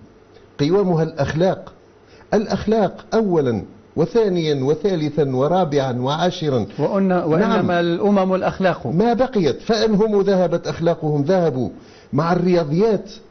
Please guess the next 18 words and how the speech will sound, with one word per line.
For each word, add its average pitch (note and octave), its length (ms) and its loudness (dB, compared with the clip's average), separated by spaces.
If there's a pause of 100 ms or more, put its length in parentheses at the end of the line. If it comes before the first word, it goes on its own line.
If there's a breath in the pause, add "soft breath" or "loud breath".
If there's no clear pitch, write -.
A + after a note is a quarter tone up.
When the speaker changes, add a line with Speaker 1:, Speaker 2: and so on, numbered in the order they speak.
(320)
Speaker 1:
ومع F3 600 0 (220)
الفيزياء C#3 680 2 (400 loud breath)
ومع F3 360 0 (240)
ال-، D#3 320 -2
العلوم D3 600 0
التقنية F3 640 0
ومع D#3+ 420 0
ال-، D#3+ 340 0 (280 loud breath)
العلوم C#3+ 580 2
الإعلامية F3 960 0 (460)
والتاريخ F#3 580 0
والجغرافيا، E3+ 600 0
وهذم F3 300 2
الكل G3 420 0 (300 loud breath)
المواد D#3+ 400 2
الإنسانية E3+ 540 0
والمواد G3 400 2
العلمية، F3 560 2